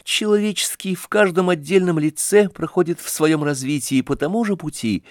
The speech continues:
по которому он развивается и в целых поколениях,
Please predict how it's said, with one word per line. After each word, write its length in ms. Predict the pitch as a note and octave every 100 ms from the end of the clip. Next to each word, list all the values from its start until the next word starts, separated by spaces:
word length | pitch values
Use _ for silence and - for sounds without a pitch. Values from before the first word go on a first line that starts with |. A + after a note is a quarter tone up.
| - - - _
по 80 | -
которому 300 | - D3+ D#3
он 100 | D#3
развивается 680 | D#3+ D3+ D#3+ E3+ E3+ - E3+
и 80 | E3+
в 100 | -
целых 420 | - F3+ E3+ -
поколениях, 760 | D3+ D#3+ D#3 A#2 F#2+ F#2 -